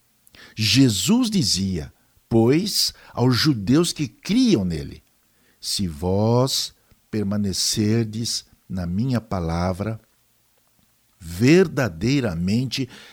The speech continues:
sereis meus discípulos, e conhecereis a verdade, e a verdade vos libertará." Você entendeu todo o contexto dessa revelação?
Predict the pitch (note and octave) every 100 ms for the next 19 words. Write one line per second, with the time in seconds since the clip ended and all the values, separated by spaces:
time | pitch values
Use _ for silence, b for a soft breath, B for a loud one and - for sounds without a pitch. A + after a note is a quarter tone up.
0 | B B - - C#3 C#3 E3+ A#2+ C#3+ E3+
1 | C#3 E3 - - F#3+ F#3 G#2 C#2+ B1 -
2 | - _ _ _ _ _ _ _ _ -
3 | A#3 D4 F#3+ - D3 B2+ A#2 - G#2+ F2
4 | F2+ F2 D#2+ D2 D#2 C2+ B1 D#2 D#2 D#2+
5 | A#2 C#3 B B B - F3+ C3+ G#2+ A2
6 | F#2 E2+ A#2+ D3+ D#3 C#3+ C#3 b b F#2+
7 | G#2+ A#2 A#2 - B G#2+ G#2 G2 E2+ -
8 | F2 D2+ B1+ _ _ _ _ _ _ _
9 | _ _ - B G3+ B3+ A#3 F#3 D3 F#3
10 | - _ - A3+ F#3 F#3 - C3 G#2 -
11 | D3 B2 - G#2+ A2 A2 F#2 A#2+ A2 A2
12 | G2 - A#2+ A2+